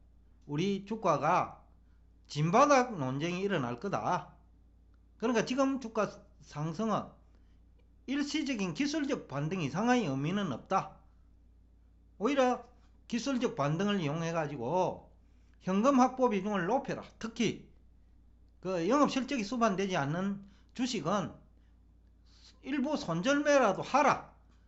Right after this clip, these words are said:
라는 얘기가 가능할 것 같아요. 그리고 환율은 뭐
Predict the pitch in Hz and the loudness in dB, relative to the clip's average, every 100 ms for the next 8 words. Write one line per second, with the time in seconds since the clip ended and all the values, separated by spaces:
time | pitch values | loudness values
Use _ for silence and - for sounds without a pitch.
0 | - 175 226 254 254 262 - - 151 160 | -14 0 2 4 2 0 -8 -4 -2 -2
1 | 156 - 131 180 165 104 117 104 - 120 | -2 -4 -2 0 -2 -4 -10 -12 -14 -8
2 | 165 - - - - - _ - 226 160 | -8 -8 -14 -20 -20 -20 _ -6 -2 0
3 | 170 202 277 269 139 - - _ _ _ | 0 2 2 2 0 -6 -20 _ _ _
4 | _ _ _ 185 208 185 147 | _ _ _ -6 -4 -4 -6